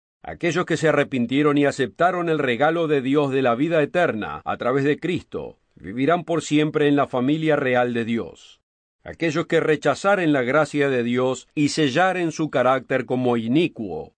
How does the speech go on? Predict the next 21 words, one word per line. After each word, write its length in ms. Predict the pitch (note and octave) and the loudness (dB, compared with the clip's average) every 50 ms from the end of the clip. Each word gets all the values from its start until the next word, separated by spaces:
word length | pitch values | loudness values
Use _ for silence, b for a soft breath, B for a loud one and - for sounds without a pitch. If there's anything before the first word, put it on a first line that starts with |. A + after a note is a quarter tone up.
| _ _ | _ _
serán 340 | _ - - G2+ B2+ D3 D3 | _ -8 -4 0 0 0 2
totalmente 680 | D3 D#3+ D3+ A#2 F3 F3 F3 F3+ F3+ F3+ F3+ D#3+ F3 E3 | 2 0 0 2 2 0 0 0 -2 -4 -2 -2 -4 -2
destruidos 600 | E3 D3+ - - C3 C3 C3+ C#3 C#3 C#3 C3 - | -2 -2 -2 -2 -2 0 0 2 2 0 0 0
en 120 | C3+ B2+ | 2 2
el 180 | B2+ B2 A#2 A#2+ | 2 2 2 2
lago 240 | C#3 D3 D3+ D3+ D3 | 0 2 2 0 0
de 80 | C3 | -2
fuego, 560 | - - F3 D#3 A#2 E2+ C#2+ B1 G#1 - - _ _ _ | -2 -2 -2 -2 -2 -2 -6 -12 -14 -14 -18 _ _ _
descrito 500 | - - - - C3+ D3 C#3+ - D3+ D3 | -14 -14 -8 -4 -2 -2 0 0 2 2
en 80 | C#3+ | 2
Apocalipsis 600 | C#3+ C3 - C#3+ A#2 - C3+ D#3+ D3 - E3+ D#3 | 2 0 -2 -4 -2 -2 -2 -2 -4 -6 -6 -4
veinte, 320 | B2+ C#3+ C#3 C#3 C#3+ D3 C3+ | -2 0 0 0 0 0 0
versículos 560 | C3 B2 G#2+ - C3+ C3 - C#3+ C#3 C3+ - | -2 -2 -4 -4 -6 -6 -2 -2 -2 -2 -2
catorce 480 | - B2+ B2 - B2 A#2+ A2+ - - B2+ | -2 -4 -4 -2 -2 -2 -2 -2 -4 -6
y 80 | A#2+ | -4
quince. 580 | A2+ D3 D#3 C3 G#2 F#2 - - - - - _ _ _ _ _ _ _ _ _ _ _ _ _ _ _ _ _ _ _ _ _ | -2 0 0 0 0 -2 -6 -12 -16 -16 -20 _ _ _ _ _ _ _ _ _ _ _ _ _ _ _ _ _ _ _ _ _
Esta 300 | - A#2+ B2 A#2+ - D3+ | -6 -6 -4 0 0 0
es 80 | C#3 C3 | 2 2
la 120 | C#3+ C3+ | 0 0
segunda 520 | - - C3+ C3 D#3+ G3 G3 F#3+ F3 F3 E3+ | 0 0 -2 0 0 0 0 2 0 0 0
muerte, 640 | F3+ F#3 F#3 F3 A#2+ A#2 - D2+ C#2 C2 - - | 2 2 2 2 0 -2 -8 -12 -12 -12 -14 -16